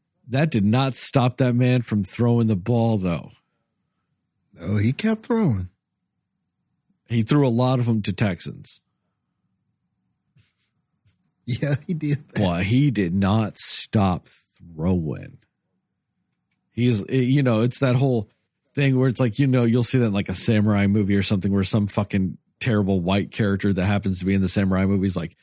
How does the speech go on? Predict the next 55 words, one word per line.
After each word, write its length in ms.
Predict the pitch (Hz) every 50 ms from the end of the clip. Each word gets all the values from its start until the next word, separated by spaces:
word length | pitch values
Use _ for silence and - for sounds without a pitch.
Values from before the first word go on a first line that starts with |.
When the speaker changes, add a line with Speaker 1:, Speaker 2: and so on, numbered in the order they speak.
| _ _ _ _ _ _ _ -
Speaker 1:
"You 140 | 104 101 104
live 260 | 110 123 123 110 92
by 180 | 120 120 110 107
the 120 | 98 107
sword 280 | - - 123 110 104 98
or 60 | 104
you 140 | 95 92 92
die 280 | 80 - 90 82 82
by 200 | 80 - 82 82
the 120 | 80 67 82
sword." 380 | - - 87 76 60 57 - - _ _ _ _ _ _ _ -
And 100 | 160 147
it's 140 | 147 131 135
always, 220 | 147 143 139 123
like, 160 | 127 113 104 73 -
some 260 | - - 151 135 120
stupid 560 | - - - - - 143 139 120 131 127 113
thing 160 | - 123 117
like 220 | 117 117 110 104 -
that, 260 | - 110 110 107 87
that, 100 | 104 92
of 80 | 95 -
course, 300 | - - 127 117 107 -
they 100 | 113 101
give 200 | 92 120 113 98
that 120 | 110 95
line 320 | 95 104 104 107 107 104
to 80 | 98 104
that 220 | 87 92 90 -
fucking 520 | - - - 123 104 - - 107 104 101 92 -
dumb 240 | - 104 98 98 98
white 320 | 95 95 98 98 90 78
character 400 | - 104 98 95 92 - - 92
that's 220 | 85 87 80 - -
sitting 180 | 82 65 57
there. 260 | - 76 69 - 98 _ _ _ _ _ _ _ _ _ _ _ _ -
And 220 | - 135 131 123 113
he 140 | 120 175
was 140 | 185 165 127
doing 200 | 110 147 147 143
that, 220 | 127 123 117 107 -
too. 120 | 127 117
He's 180 | 107 107 120 117
like, 180 | 113 90 - -
"Man, 160 | 113 107 101
you 80 | 104
live 240 | 113 131 143 143 120
by 160 | 104 123 123
the 80 | 123 117
past, 340 | 113 - 123 117 113 - -
you 60 | 131
die 240 | 120 139 127 101 101
by 220 | 95 95 90 87
the 80 | 82 85
past. 520 | - - 104 95 87 80 - - - -